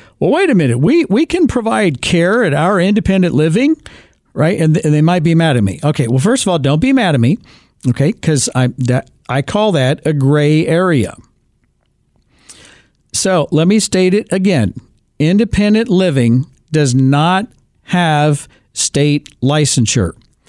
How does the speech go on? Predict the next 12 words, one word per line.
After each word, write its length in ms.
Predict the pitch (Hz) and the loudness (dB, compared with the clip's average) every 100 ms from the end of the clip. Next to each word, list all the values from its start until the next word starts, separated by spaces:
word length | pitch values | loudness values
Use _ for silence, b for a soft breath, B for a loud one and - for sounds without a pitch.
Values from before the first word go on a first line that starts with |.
| b b b - | b b b -4
And 140 | 117 | -2
state 380 | - - 185 220 | -2 -2 -2 0
licensure 960 | 156 175 214 - 143 - 135 123 127 b b b - | -2 0 0 0 0 0 0 0 -2 b b b -4
dictates 760 | 131 233 - 175 147 131 - - _ _ _ _ | -2 -2 -2 0 0 -2 -4 -8 _ _ _ _
the 100 | - | -6
kind 300 | 131 165 170 | -2 0 0
of 100 | 175 | 0
care 480 | - - 170 165 165 | -2 -2 0 2 0
that 300 | 147 139 135 | 0 -2 0
you 480 | 139 143 143 143 143 - | 0 2 2 2 0 -4
can 480 | - 147 131 131 123 | -2 0 2 2 0
provide. 880 | - 117 131 147 123 117 127 165 | -2 -2 0 0 0 0 0 -2